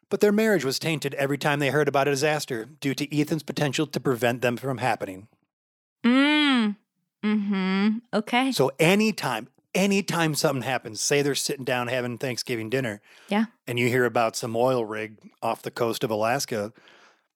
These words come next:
Speaker 1: she knows that, that dinner's over.
Speaker 2: Yeah. Or you're sitting down having Thanksgiving
Speaker 1: s-,
Speaker 2: dinner
Speaker 1: yeah.
Speaker 2: and you're like, "Great news, my mom is gonna stay with us for three days." And he's like, "Oh, what was that? Oh, I think I heard on the, well, there's a, oh, there's a civil war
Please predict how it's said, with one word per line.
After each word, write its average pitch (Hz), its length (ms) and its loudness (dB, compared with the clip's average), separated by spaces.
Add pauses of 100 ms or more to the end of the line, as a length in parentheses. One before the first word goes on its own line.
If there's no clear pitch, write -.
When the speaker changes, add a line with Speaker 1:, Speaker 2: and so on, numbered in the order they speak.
(200)
Speaker 1:
she - 240 2
knows 131 380 2
that, 120 200 -2
that 123 180 0
dinner's 120 300 0
over. 180 320 -4 (240)
Speaker 2:
Yeah. 202 220 2 (440)
Or 403 160 6
you're 330 100 4
sitting 254 240 0
down 233 180 4
having 220 240 -2
Thanksgiving 175 420 0
Speaker 1:
s-, - 100 2
Speaker 2:
dinner 247 300 4
Speaker 1:
yeah. 208 40 4
Speaker 2:
and 196 100 0
you're 208 120 0
like, 190 180 -2 (220)
"Great 240 240 0
news, 208 340 2
my 180 160 0
mom 202 380 2
is 202 120 0
gonna 170 220 -4
stay - 240 -2
with - 160 -4
us - 180 -2
for - 140 -6
three 175 200 0
days." 160 200 0
And 190 80 2
he's 190 120 0
like, 180 260 -2
"Oh, 339 180 -2 (120)
what 269 200 -2
was 247 140 -2
that? 359 200 0 (280)
Oh, 403 160 2 (520)
I 240 60 -6
think - 240 -2
I 311 80 4
heard 311 260 2
on 294 140 4
the, 240 160 4 (560)
well, 415 120 -2
there's 220 200 0
a, 214 240 4 (800)
oh, 285 640 4
there's 208 220 2
a 185 80 0
civil 247 720 0
war 285 400 2